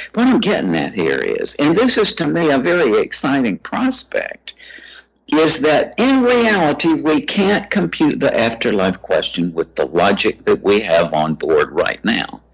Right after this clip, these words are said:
However, it's very simple to go through a, like, a process of thinking and doing some exercises, basically, where you reformat your mind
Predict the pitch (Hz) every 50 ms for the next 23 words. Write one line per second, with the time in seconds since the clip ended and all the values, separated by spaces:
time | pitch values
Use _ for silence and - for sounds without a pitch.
0 | _ - - 123 110 90 147 202 220 214 - - 65 71 - - - - - -
1 | - - - - - - - _ 160 165 - - - 131 160 202 214 202 180 165
2 | - - - 233 254 247 - 143 123 170 170 - - 147 113 - 160 156 170 190
3 | 185 - 165 165 175 180 - - 127 120 113 110 104 - - - - - - 120
4 | 123 120 135 131 131 117 101 90 - - - _ _ - - 170 185 220 240 -
5 | - 139 113 135 151 - - 110 - - - 170 214 233 226 - - 120 120 -
6 | 107 110 110 - 160 160 143 143 147 135 - - 107 85 127 - - - - -
7 | - - 196 220 233 226 - - 123 - - - - 82 73 65 62 65 67 80
8 | 98 147 180 190 - - - - - 98 107 - - - - - - 127 123 123
9 | 123 110 107 107 107 98 95 110 123 123 123 - 127 117 110 113 113 107 104 101
10 | 95 85 85 85 80 98 117 147 143 107 73 64 78 82 -